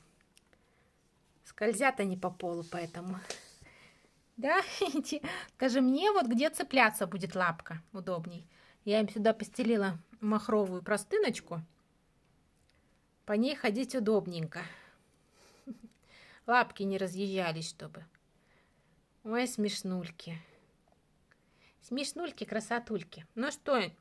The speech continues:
Луняшка, иди теперь этих девчонок корми. Тех покормила, ту парочку. Давай, ложись.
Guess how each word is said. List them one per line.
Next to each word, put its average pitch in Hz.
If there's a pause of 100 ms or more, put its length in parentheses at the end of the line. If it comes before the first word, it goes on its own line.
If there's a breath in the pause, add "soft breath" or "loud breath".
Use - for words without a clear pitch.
(140)
Луняшка, 220
иди 214
теперь 277
этих 208
девчонок 262
корми. 262
Тех 233
покормила, 262 (560 soft breath)
ту 262
парочку. 269
Давай, 226
ложись. 226